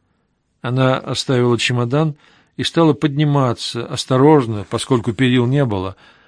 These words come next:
На уровне шестого этажа отсутствовали и стены. Лишь пилястры поддерживали междуэтажные перекрытия.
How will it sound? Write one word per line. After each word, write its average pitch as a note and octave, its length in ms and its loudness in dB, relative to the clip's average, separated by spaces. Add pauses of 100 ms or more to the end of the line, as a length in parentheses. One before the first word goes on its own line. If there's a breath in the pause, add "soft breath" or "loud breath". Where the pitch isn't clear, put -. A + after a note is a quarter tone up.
(600 soft breath)
На B2+ 140 2
уровне C3+ 340 6
шестого A#2+ 580 2
этажа B2+ 400 2
отсутствовали D3 680 0
и D#3+ 100 2
стены. G#2 600 -6 (600)
Лишь - 260 0
пилястры B2+ 580 0
поддерживали B2+ 760 0 (360 loud breath)
междуэтажные A#2+ 840 2
перекрытия. A2 840 -4